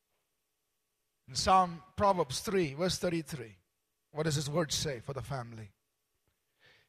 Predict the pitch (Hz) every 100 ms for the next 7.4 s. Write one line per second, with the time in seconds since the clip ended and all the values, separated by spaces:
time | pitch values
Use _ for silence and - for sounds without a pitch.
0 | _ _ - 190 285 277 262 226 160 120
1 | 117 - 135 185 220 269 262 - 131 180
2 | 131 - - - - - - _ _ _
3 | _ _ _ _ _ _ _ - 135 160
4 | 190 175 165 - - - - - - _
5 | 123 143 170 139 - 160 131 - 139 107
6 | _ _ _ _ - 151 - 120 - 123
7 | - - - -